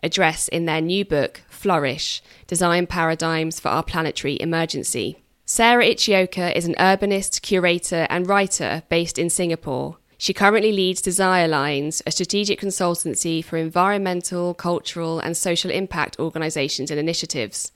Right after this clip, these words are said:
In previous roles, she has explored the intersection of cities, society and ecology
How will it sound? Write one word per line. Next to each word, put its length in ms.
In 160
previous 500
roles, 320
she 120
has 160
explored 460
the 80
intersection 680
of 80
cities, 680
society 800
and 140
ecology 680